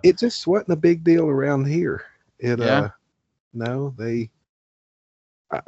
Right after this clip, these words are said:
Speaker 1: most people, I guess, had seen <laughs> the movies, like I said, on
Speaker 2: Yeah.
Speaker 1: U S A or whatever, or had 'em on home V H S. It just, there was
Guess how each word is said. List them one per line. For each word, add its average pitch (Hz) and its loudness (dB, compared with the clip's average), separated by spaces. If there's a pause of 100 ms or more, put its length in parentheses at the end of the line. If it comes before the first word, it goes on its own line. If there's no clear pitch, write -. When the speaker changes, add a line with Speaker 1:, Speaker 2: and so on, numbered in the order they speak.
(380)
Speaker 1:
most 147 6
people, 135 8
I 107 4
guess, 123 2
had 95 0
seen 120 0
<laughs> - -12
the 117 0
movies, 113 4
like 104 0
I - -14
said, 135 -2
on 95 0
Speaker 2:
Yeah. 101 0
Speaker 1:
U 104 4
S - -6
A 98 0
or 104 0
whatever, 95 2
or - -6
had 98 0
'em 98 0
on 90 -4
home 98 -2
V 95 0
H 87 -4
S. 113 -2
It 76 -8
just, - -12 (640)
there 90 -8
was 85 -4